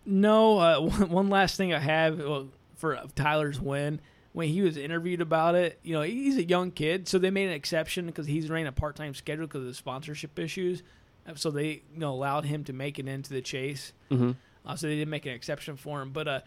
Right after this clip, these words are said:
Speaker 1: being interviewed, he said he did forget to breathe. <laughs> He was so excited, like, for a potential win, he actually forgot to, like,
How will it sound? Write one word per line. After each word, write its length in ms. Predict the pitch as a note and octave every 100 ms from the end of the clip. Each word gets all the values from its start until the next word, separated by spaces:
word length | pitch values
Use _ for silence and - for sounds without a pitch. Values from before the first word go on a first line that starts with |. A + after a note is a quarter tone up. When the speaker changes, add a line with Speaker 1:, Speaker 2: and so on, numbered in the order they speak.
| - _ -
Speaker 1:
being 240 | F3 G#3
interviewed, 480 | D3+ G3+ E3+ C#3+ C#3+
he 120 | D3
said 180 | D3 E3
he 100 | D#3
did 260 | B2+ D3+ F#3+
forget 280 | F#3 F#3 -
to 60 |
breathe. 480 | E3+ F3+ C#3+ A#2+ D#3+ - - -
<laughs> 100 | - - - - - F3+ C3+ C3+
He 140 | -
was 100 | F#3+
so 180 | - G#3+
excited, 500 | F#3+ - F#3 F3 F#3+ D#3+
like, 240 | D3 D3
for 160 | E3+ D#3
a 40 |
potential 560 | D3+ - D3+ F#3 E3+ D#3
win, 280 | D#3+ F3
he 180 | D#3+ D3+
actually 300 | C3+ D#3 D3
forgot 360 | C#3+ C3+ C3+ C#3+
to, 300 | B2+ B2 A#2+
like, 220 | B2+ B2